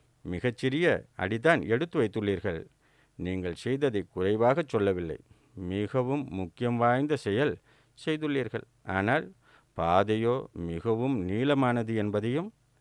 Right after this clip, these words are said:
நாம் நினைவில் கொள்ள வேண்டும். அதில் நீங்கள் இப்போதுதான் முதல் அடி எடுத்து வைத்துள்ளீர்கள். ஒருவர் சரியான பாதையில், சரியான திசையில்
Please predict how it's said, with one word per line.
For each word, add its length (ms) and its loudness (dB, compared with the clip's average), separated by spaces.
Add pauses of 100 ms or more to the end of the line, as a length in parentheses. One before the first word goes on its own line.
(340)
நாம் 280 2 (120)
நினைவில் 520 0
கொள்ள 200 2
வேண்டும். 360 -4 (540)
அதில் 420 2
நீங்கள் 360 2 (120)
இப்போதுதான் 680 0 (200)
முதல் 440 0
அடி 220 2 (220)
எடுத்து 320 -2
வைத்துள்ளீர்கள். 580 -2 (1080)
ஒருவர் 360 6
சரியான 640 6
பாதையில், 440 2 (220)
சரியான 640 6
திசையில் 420 -4